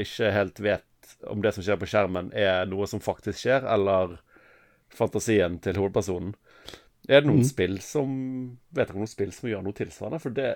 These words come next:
Speaker 1: det tror jeg jeg hadde syntes var skikkelig creepy, hvis du som, hvis du le-, hvis du som skal spille stort sett i en sånn relativt normal verden, og så plutselig så skjer det ting som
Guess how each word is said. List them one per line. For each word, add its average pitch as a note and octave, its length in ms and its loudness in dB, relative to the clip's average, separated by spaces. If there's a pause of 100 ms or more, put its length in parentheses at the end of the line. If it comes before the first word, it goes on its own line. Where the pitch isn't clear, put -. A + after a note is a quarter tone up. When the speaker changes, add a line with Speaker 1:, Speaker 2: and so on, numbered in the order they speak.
Speaker 1:
det B2+ 360 0
tror F3+ 140 -2
jeg C3 120 4 (100)
jeg G#2 100 0
hadde A2+ 160 0
syntes G#2+ 240 -4
var A#2+ 80 -2
skikkelig G2+ 480 -6
creepy, F#2+ 360 -2
hvis A#2+ 200 -4
du A2+ 140 -2
som, G2+ 320 0 (360)
hvis - 120 -8
du C3 80 4
le-, A#2+ 260 8
hvis B2 240 4
du A2+ 220 2
som G#2 420 -2
skal - 160 -2
spille A2+ 400 2
stort A2 260 -4
sett A2+ 260 -4
i A2+ 100 0
en F#2+ 100 -2
sånn G2+ 380 -2 (100)
relativt G#2 480 0
normal G2+ 640 2
verden, G2 420 2
og A#2+ 120 -4
så A2 180 -2
plutselig G#2+ 480 -2
så G2 160 -2
skjer G#2 360 2
det F2 100 -2
ting F#2 180 -4
som G2+ 260 -2